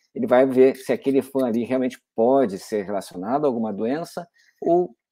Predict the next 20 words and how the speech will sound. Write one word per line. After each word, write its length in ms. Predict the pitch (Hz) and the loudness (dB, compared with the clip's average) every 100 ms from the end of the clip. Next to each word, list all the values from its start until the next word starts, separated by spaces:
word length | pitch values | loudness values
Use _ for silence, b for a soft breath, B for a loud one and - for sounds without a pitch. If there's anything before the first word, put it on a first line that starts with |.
| - | -8
não 160 | 160 | -4
é 60 | 156 | -2
na-, 240 | 147 127 | 0 0
é 60 | 104 | 0
uma 280 | 120 120 110 | 0 0 -2
pessoa 400 | - 117 - 113 | -4 -10 -6 -10
que 80 | _ | _
tem 160 | 113 | -4
um, 200 | 113 113 - | -2 -4 -6
uma 160 | 113 | -4
autoimunidade, 840 | 107 104 117 117 120 131 131 131 113 | -4 -4 -4 -4 -2 0 0 0 0
ou 60 | 104 | -2
às 80 | |
vezes 120 | 110 - | -4 -8
porque 200 | - 107 | -10 -6
fez 260 | 110 107 | -4 -2
uma 240 | 101 95 92 | -4 -6 -4
virose 720 | 101 104 110 110 113 95 92 | -2 0 2 4 2 -2 -8
recentemente, 880 | 95 - 95 - 117 110 117 113 - | -10 -10 -12 -8 -6 -4 -6 -8 -8
pode 280 | 95 95 | -8 -8